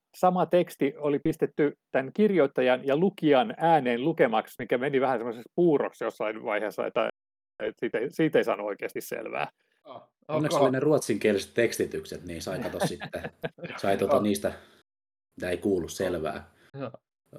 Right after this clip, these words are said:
Speaker 3: Ja, ja, ja, ja, ja, ja prata jättebra svenska,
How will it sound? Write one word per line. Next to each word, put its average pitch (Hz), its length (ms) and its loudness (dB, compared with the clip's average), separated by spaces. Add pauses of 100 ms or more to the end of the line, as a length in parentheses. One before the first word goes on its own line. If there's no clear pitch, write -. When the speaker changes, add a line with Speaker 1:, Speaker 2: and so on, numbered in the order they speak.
Speaker 3:
Ja, 92 180 -4
ja, 95 200 4
ja, 107 100 6
ja, 110 200 6
ja, 104 420 2
ja 107 100 4
prata 110 300 4
jättebra 104 340 2
svenska, 101 380 -2